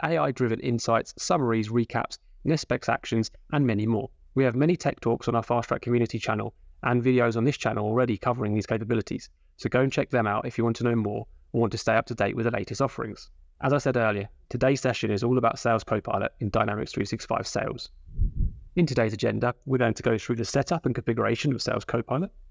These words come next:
the capabilities that are in public preview, and then finish with frequently asked questions. Setup and configuration. You can enable Copilot from the Sales Hub app.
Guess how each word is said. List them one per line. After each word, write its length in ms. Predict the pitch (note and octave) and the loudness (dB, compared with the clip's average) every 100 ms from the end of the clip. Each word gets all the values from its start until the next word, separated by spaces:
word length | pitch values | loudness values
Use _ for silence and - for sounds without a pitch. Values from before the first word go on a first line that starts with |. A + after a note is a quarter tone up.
| - | -8
the 80 | B2+ | 0
capabilities 580 | D#3 B2 C#3+ C3+ D3+ D#3 | 0 2 -2 2 0 0
that 100 | - | 0
are 80 | B2 | -2
in 80 | |
public 340 | A2+ A#2+ - - | 0 -4 -4 0
preview, 380 | C3 C3 D3+ D#3 - - - | 2 2 0 -2 -14 -20 -4
and 80 | A#2+ | -2
then 120 | A2+ | 0
finish 340 | - B2 - | 0 0 2
with 100 | A#2 | -2
frequently 460 | - - A#2+ A#2 A2 | 0 -2 0 0 0
asked 180 | G#2 - | 0 -2
questions. 540 | G2+ - - - - - - | -6 -6 -8 -10 -10 -10 -12
Setup 460 | - - - D#3+ - | -2 -2 0 -2 0
and 120 | C3 A#2+ | 0 2
configuration. 720 | A2+ A#2+ A#2 G#2+ G#2 A2 G2+ - - - - - - - | 0 0 0 -2 -4 -8 -10 0 0 2 0 -2 -6 -6
You 100 | B2+ | 2
can 120 | E3 | 4
enable 260 | G3 F3+ | 4 2
Copilot 540 | A#2+ A2+ G#2 G#2+ G#2 G2+ _ | 0 -4 0 -2 -2 -6 _
from 140 | - | -2
the 60 | B2+ | 0
Sales 300 | - G#2 G2+ | 0 -2 -2
Hub 160 | C3+ | -2
app. 160 | G2+ | -4